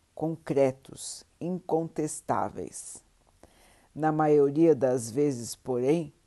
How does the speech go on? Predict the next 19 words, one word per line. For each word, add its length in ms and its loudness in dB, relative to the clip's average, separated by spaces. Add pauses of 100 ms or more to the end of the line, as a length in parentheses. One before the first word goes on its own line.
(320)
a 100 2
movimentação 1160 2 (420)
não 300 4
passa 580 4
de 200 -4
simples 640 -6
repetição 1000 0 (500)
do 180 0
gesto 800 2 (140)
dos 260 -6
fariseus 720 0
antigos. 920 -10 (760)
Médiuns 800 2
e 80 2
companheiros 1040 -2
outros, 720 -2 (440)
em 200 0
grande 540 2
número, 640 -4